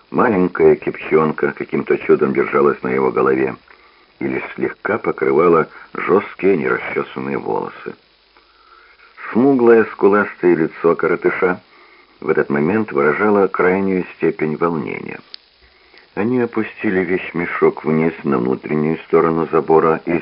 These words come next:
сюда же соскользнули по веревке сами. Не отвязывая ноши, оба напряженно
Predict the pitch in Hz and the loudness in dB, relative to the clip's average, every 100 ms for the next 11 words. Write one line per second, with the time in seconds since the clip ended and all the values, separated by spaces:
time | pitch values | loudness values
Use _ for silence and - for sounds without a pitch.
0 | - 85 67 131 127 123 - 82 - 78 | 0 0 2 0 0 -4 -4 -8 2 2
1 | 67 57 87 104 104 82 71 69 76 - | 2 0 0 0 0 2 4 4 2 0
2 | - - - 50 50 - - _ _ _ | -10 -10 -8 -8 -8 -16 -20 _ _ _
3 | _ _ _ - _ _ _ _ _ _ | _ _ _ -20 _ _ _ _ _ _
4 | _ _ _ - 101 117 120 147 131 113 | _ _ _ -2 0 0 2 2 2 2
5 | 101 90 78 69 69 - 113 127 _ _ | 4 4 4 0 -2 -2 -4 -6 _ _
6 | _ _ _ _ _ _ _ - 127 135 | _ _ _ _ _ _ _ -2 0 0
7 | 123 110 87 - 117 110 110 | 0 0 0 0 -2 -2 -2